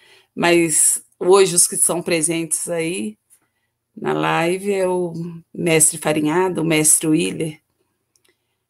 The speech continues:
que são pessoas que eu admiro a luta,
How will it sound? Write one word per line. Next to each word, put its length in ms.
que 140
são 260
pessoas 1160
que 140
eu 480
admiro 580
a 60
luta, 540